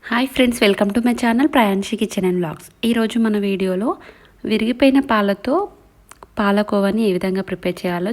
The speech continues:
చూపించబోతున్నాను. ఇక లేట్ చేయకుండా వీడియోలోకి వెళ్ళిపోదాం. హాఫ్ లీటర్ వరకు పాలను తీసుకొని అందులో హాఫ్ చెక్క వరకు నిమ్మరసాన్ని పిండుకొని వేసుకుంటే పాలనేటివి త్వరగా విరి-, విరిగిపోతాయండి. లేదంటే మీకు డైరెక్ట్గా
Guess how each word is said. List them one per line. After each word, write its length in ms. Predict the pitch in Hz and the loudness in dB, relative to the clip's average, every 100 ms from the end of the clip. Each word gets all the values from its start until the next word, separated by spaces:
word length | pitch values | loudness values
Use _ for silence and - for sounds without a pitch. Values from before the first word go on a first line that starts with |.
| 233 | -4
చూపించబోతున్నాను. 920 | 202 180 185 175 170 175 170 170 208 349 - - - 196 | -6 -4 -6 -6 -6 -4 -6 -4 -4 -6 -10 -20 -8 -2
ఇక 80 | 208 | 0
లేట్ 180 | 196 202 - | 0 -2 -4
చేయకుండా 380 | 208 196 208 262 | -6 -4 -2 0
వీడియోలోకి 480 | 233 196 185 185 208 208 | -2 0 -2 -4 -4 -6
వెళ్ళిపోదాం. 480 | 165 - 170 165 85 - - _ - - - - _ _ _ _ _ _ _ _ _ - | -6 -8 -8 -8 -10 -14 -20 _ -20 -20 -20 -20 _ _ _ _ _ _ _ _ _ -2
హాఫ్ 200 | 220 233 | -2 -2
లీటర్ 200 | 247 247 247 | -4 -2 -2
వరకు 240 | 240 269 - | -4 -6 -4
పాలను 340 | 208 196 208 214 | -4 -2 -4 -4
తీసుకొని 400 | 214 202 220 240 302 | -6 -8 -6 -2 0
అందులో 260 | 240 208 208 - 196 | 0 0 -4 -6 -12
హాఫ్ 200 | 202 - _ _ _ - | -14 -16 _ _ _ -6
చెక్క 280 | 196 202 196 | -4 -4 -4
వరకు 200 | 196 202 | -6 -6
నిమ్మరసాన్ని 640 | 196 185 190 190 196 185 226 247 | -4 -4 -6 -6 -6 -4 -6 -4
పిండుకొని 500 | 220 185 185 180 220 - - - - _ - | -4 -4 -8 -8 -8 -8 -16 -20 -20 _ -4
వేసుకుంటే 520 | 202 196 - 190 185 247 233 | -2 -2 -4 -4 -4 -4 -2
పాలనేటివి 560 | 190 185 185 185 196 233 | -2 -2 -4 -4 -6 -6
త్వరగా 260 | 226 190 185 185 | -4 -4 -4 -6
విరి-, 160 | - _ - - | -8 _ -16 -4
విరిగిపోతాయండి. 800 | 196 185 190 185 185 190 180 185 285 - | -2 0 -4 -6 -8 -6 -6 -6 -6 -4
లేదంటే 360 | 226 220 220 233 220 | -4 -4 -4 -4 -4
మీకు 180 | 220 220 - - - 190 | -6 -8 -10 -20 -4 2
డైరెక్ట్గా 420 | 208 208 214 233 | 4 2 0 -2